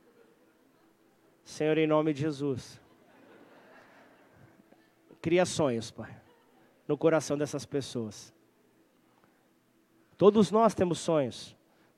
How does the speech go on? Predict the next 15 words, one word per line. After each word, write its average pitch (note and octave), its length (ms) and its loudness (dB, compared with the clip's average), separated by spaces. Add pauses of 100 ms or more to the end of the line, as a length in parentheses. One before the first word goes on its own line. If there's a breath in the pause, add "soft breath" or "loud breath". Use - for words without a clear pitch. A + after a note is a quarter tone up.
menos F3+ 280 2
esses G3 260 0
dez E3 240 0
que - 80 -8
levantaram D#3+ 380 -2
a D#3+ 40 0
mão, D#3+ 140 2
que F#3+ 180 2
talvez C4 280 4
não C4+ 60 4
entenderam, G3+ 440 4 (480 soft breath)
mas F#3+ 180 2
todos B3+ 280 8
nós A#3 240 8
temos. F3+ 580 4